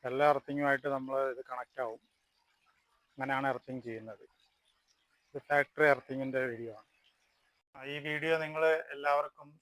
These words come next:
ഷെയർ ചെയ്ത് സബ്സ്ക്രൈബ് ചെയ്ത് സപ്പോർട്ട് ചെയ്യുക. പിന്നെ നിങ്ങളുടെ ലൈക്കും കമൻസും ഞാൻ പ്രതീക്ഷിക്കുന്നു.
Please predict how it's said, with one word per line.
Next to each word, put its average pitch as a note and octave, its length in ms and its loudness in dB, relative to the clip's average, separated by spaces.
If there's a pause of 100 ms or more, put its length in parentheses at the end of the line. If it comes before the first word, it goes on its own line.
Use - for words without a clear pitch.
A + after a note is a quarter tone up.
(120)
ഷെയർ C#3+ 340 0
ചെയ്ത് C#3+ 220 -8 (440)
സബ്സ്ക്രൈബ് C#3+ 560 -4
ചെയ്ത് C#3 220 -10
സപ്പോർട്ട് B2 360 -16
ചെയ്യുക. A2+ 260 -20 (1200)
പിന്നെ C#3 300 -12
നിങ്ങളുടെ C#3+ 260 -4 (100)
ലൈക്കും C#3 440 -6
കമൻസും C3+ 500 -14 (120)
ഞാൻ C3 100 -14 (140)
പ്രതീക്ഷിക്കുന്നു. A#2+ 540 -20